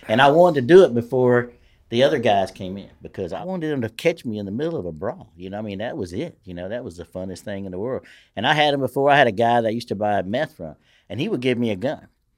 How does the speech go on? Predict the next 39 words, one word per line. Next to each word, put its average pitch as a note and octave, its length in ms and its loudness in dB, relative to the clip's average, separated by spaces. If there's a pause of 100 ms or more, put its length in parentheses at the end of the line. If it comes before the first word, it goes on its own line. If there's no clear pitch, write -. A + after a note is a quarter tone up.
(280)
He C#3+ 100 -6
would C3 120 -6
say, G#2+ 160 -2
"Now G#2 100 -2
look, B2 300 0 (120)
the - 120 -20
fucking," B2 320 -8
he A#2+ 160 -6
looked B2 220 -4
just, G2 220 -14
I F#2+ 100 -10
call G#2 220 -4
him F#2 60 -8
Charlie G2 320 -4
Manson. F2 360 -14 (520)
And F2 220 -14
I G#2 80 -8
actually G#2 280 -8
have F#2 100 -6
a D#2 40 -14
picture - 340 -16
of D2+ 80 -14
him D#2 140 -16
to - 80 -18
show F#2 80 -12
you. F2 60 -12
He E2+ 80 -12
looks F#2+ 160 -14
just G#2 200 -16
like E2 140 -10
Charles E2+ 340 -8
Manson. F2 380 -16 (400)
And F#2 280 -8
he C#3 180 -10
would D3 160 -2
give A#2+ 220 0
me G#2+ 100 -2
a F#2+ 100 -4
gun F#2 520 0